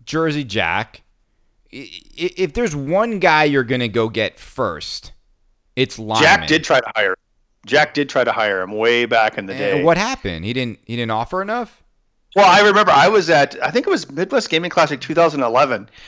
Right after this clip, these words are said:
Speaker 2: and it was at the after party, and Jack was talking, and, uh,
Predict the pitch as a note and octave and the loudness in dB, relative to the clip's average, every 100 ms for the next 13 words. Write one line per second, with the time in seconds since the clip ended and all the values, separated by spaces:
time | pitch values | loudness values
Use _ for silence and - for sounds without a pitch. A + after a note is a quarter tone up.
0 | - - D#3+ F3+ E3+ C#3+ E3 - E3+ - | -12 -2 0 2 2 4 4 2 -2 0
1 | C3 B2 A#2+ A2+ B2 C#3+ D#3+ G#3 D3 - | 2 2 0 -4 0 2 2 2 -2 -2
2 | A#2+ G#2+ G#2 A2 G#2+ G#2 _ _ _ _ | 0 0 -2 -6 -8 -14 _ _ _ _
3 | _ - A#2 A2 G#2 G#2+ G2+ G2 F#2 F#2+ | _ -2 0 0 -2 -2 0 0 -2 -4